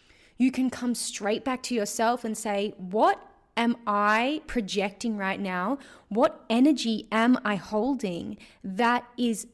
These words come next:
causing my physical reality to reflect back to me something that is undesirable?" The only way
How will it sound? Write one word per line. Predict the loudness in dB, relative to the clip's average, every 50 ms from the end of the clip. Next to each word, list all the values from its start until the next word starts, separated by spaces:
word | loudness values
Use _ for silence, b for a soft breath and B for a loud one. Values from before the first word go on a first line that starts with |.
| _ _ -14 _
causing | -12 -4 0 2 2 4 4 4 2 0 0 -2 -2 -4 -4 -4 -4
my | -4 -4 -4
physical | -4 -2 -2 0 0 0 -2 0 0 0
reality | 2 2 2 2 2 2 2 2 0 -2 -6 -6
to | -6 -6 -2 -2
reflect | -4 -4 -6 -12 -8 -2 0 0 0 -2 -6 -8 -2
back | 0 0 0 0 -4
to | -4 -2
me | -2 -2 -2
something | -4 -4 -4 -4 -4 -4 -4 -4 -4 -4
that | -4 -4
is | -6 -8 -6 -4
undesirable?" | -2 0 2 2 0 0 -2 -6 -4 0 2 4 6 6 4 4 2 -2 -6 -10 -10 -10 -12 -16 -18 _ _ _ _ _ _ _ _ _ _ _ -20 -20 _ _ _ _ _ _ _ _ b b b b b b b b -2
The | 0 0 2
only | 4 2 2 4 4 2 2 2
way | 2 2 4 4 4 4 2